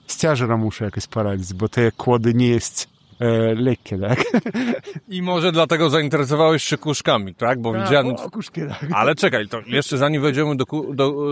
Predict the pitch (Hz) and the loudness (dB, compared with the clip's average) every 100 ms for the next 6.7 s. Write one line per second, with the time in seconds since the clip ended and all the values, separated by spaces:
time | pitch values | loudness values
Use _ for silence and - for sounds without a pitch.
0 | 139 117 147 - - 170 185 151 147 - | -2 -4 -6 -4 0 2 4 2 2 -2
1 | - 185 185 180 160 185 196 151 139 131 | -2 0 2 2 2 2 0 -2 -2 0
2 | 117 143 139 117 147 120 120 143 107 104 | 0 0 -2 -2 0 0 0 0 0 0
3 | 117 160 135 127 127 127 123 - 127 120 | 0 0 0 0 -2 -2 -2 -2 0 0
4 | 170 156 139 151 135 131 131 135 - 170 | 0 0 -2 -4 -6 -4 -2 -2 0 0
5 | 123 107 101 95 120 135 120 110 113 - | 0 -2 -4 -2 0 2 0 -2 -4 -4
6 | 135 151 135 - 156 165 - | -2 -2 -2 0 2 2 -2